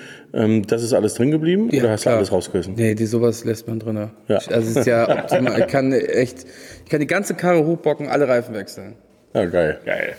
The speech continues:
Speaker 2: Also
Speaker 1: Ja.
Speaker 2: und egal wie schräg
Speaker 1: <laughs>
Speaker 2: etwas ist,
Speaker 3: Ja.
Speaker 2: ich kann das alles ausgleichen und ich habe auch schon mal auf dem Festival einen, ähm,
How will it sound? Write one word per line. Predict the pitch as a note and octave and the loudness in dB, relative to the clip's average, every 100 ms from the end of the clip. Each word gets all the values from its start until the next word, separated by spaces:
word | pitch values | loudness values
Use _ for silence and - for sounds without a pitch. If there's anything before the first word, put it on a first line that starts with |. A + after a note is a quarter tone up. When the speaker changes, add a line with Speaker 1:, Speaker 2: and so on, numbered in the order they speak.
| - | -6
Speaker 2:
Also | A#2+ | -2
Speaker 1:
Ja. | G#1+ | -2
Speaker 2:
und | - C3 | 0 -2
egal | C3+ - D#3+ F3 | -2 0 0 2
wie | F3+ | 2
schräg | F#3+ E3+ F3 | 2 2 2
Speaker 1:
<laughs> | |
Speaker 2:
etwas | D#3 - C#3 | 2 0 0
ist, | D3+ E3+ - C3 | 0 0 0 0
Speaker 3:
Ja. | B2 | 2
Speaker 2:
ich | |
kann | D3+ D3 | 2 2
das | C#3+ | 2
alles | C3+ C3 G#2+ | 2 2 2
ausgleichen | D3 D3+ D#3 D3 D3+ C#3 | 0 2 0 2 0 0
und | B2 | -2
ich | B2 | -2
habe | B2 | 0
auch | A#2 | 0
schon | C3 | 0
mal | B2+ | -2
auf | |
dem | A#2+ | -2
Festival | - B2 C3 A#2+ A#2+ | -2 -2 0 0 2
einen, | A#2 A#2+ - - - - - - | 2 0 -2 -18 -16 -18 -20 -2
ähm, | C3 A#2 A2+ G#2 | 2 4 4 2